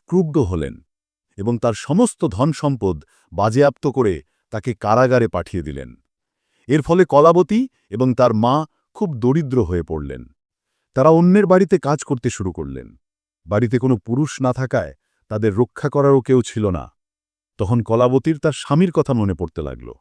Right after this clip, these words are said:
কিন্তু তার স্বামী তখন বনে সন্ন্যাসী হয়ে তপস্যা করছিলেন। কলাবতী তার স্বামীকে খুঁজতে বনে গেল, কিন্তু তাকে কোথাও পেল না। সে বনে ঘুরতে ঘুরতে এক জায়গায় বিশ্রাম করতে বসল।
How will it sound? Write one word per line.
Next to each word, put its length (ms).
কিন্তু 200
তার 140
স্বামী 420
তখন 240
বনে 360
সন্ন্যাসী 560
হয়ে 220
তপস্যা 420
করছিলেন। 460
কলাবতী 440
তার 140
স্বামীকে 440
খুঁজতে 420
বনে 320
গেল, 200
কিন্তু 180
তাকে 240
কোথাও 320
পেল 300
না। 140
সে 120
বনে 260
ঘুরতে 340
ঘুরতে 280
এক 140
জায়গায় 340
বিশ্রাম 440
করতে 280
বসল। 300